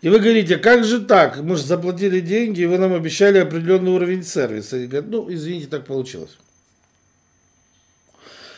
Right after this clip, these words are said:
То есть, по сути своей, они за счет вас заработали кучу денег. Ну, только что. Понимаете, да? То есть, вы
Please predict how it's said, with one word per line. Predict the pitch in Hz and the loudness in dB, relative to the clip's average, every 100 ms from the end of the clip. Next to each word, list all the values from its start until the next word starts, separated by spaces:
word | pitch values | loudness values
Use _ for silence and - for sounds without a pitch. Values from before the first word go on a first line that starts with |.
| - _ - | -20 _ 2
То | 254 | 2
есть, | 226 | 4
по | 202 | 4
сути | 208 381 370 | 6 8 6
своей, | 196 254 247 | 6 6 6
они | 220 | 4
за | 175 196 | 2 2
счет | 196 262 190 | 2 2 4
вас | 247 320 180 | 6 6 6
заработали | 185 214 208 294 269 202 | 6 8 8 6 4 4
кучу | 190 233 220 214 | 2 0 -2 0
денег. | 175 131 107 151 | 0 -2 -6 -6
Ну, | 147 | -4
только | 147 156 160 | -2 -2 -2
что. | 151 - 90 - _ _ _ _ _ _ _ _ _ _ _ _ _ _ _ _ - | -6 -6 -10 -12 _ _ _ _ _ _ _ _ _ _ _ _ _ _ _ _ -2
Понимаете, | 170 196 151 127 | 2 6 4 2
да? | 165 214 - _ _ _ _ _ _ _ _ _ _ _ _ | 2 0 -2 _ _ _ _ _ _ _ _ _ _ _ _
То | 240 | 6
есть, | 208 - _ _ _ _ _ _ _ _ _ _ _ _ _ _ | 6 2 _ _ _ _ _ _ _ _ _ _ _ _ _ _
вы | 190 170 185 190 190 185 294 277 196 175 | -20 -20 -20 -16 -10 0 4 6 6 2